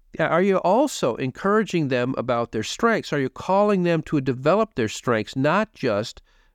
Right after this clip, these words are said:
trying to fix their weaknesses? Same thing with your spouse.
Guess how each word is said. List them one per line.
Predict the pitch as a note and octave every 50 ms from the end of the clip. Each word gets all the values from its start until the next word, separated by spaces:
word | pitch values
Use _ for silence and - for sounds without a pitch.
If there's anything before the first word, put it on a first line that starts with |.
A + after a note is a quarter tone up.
| _ _ _
trying | - - D3+ C#3+ C3
to | B2
fix | - - D3 B2+ - - -
their | B2+ A2+
weaknesses? | A2+ A#2+ C3 C3+ C3+ - - - - - - A2+ - - - - _ _ _ _ - _ _ _ _ -
Same | - G3+ G#3+ A#3+ A3
thing | - B3+ B3+ A#3+
with | A3 E3 C#3
your | A#2+ G#2+
spouse. | - - - - - B2 D3 F#3 F#3 - - - - - -